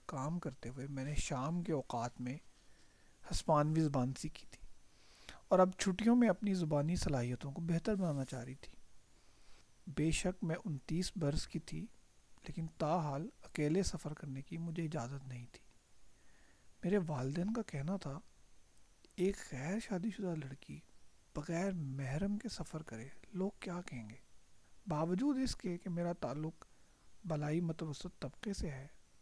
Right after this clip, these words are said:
میرے والد انجینئر ہیں، میری والدہ پہلے سیکرٹری تھیں لیکن آج کل ہاؤس وائف ہیں،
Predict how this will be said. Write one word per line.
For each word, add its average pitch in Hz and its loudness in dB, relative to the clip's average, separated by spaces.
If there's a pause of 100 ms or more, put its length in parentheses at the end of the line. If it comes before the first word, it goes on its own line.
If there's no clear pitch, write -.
میرے 151 -4
والد 143 -4 (180)
انجینئر 147 -2
ہیں، 151 -2 (380)
میری 151 -2
والدہ 143 -2
پہلے 143 -2
سیکرٹری 180 -4
تھیں 165 -8 (800)
لیکن 160 -2
آج 143 -2
کل 151 -2
ہاؤس 151 -2
وائف 147 -2
ہیں، 156 -8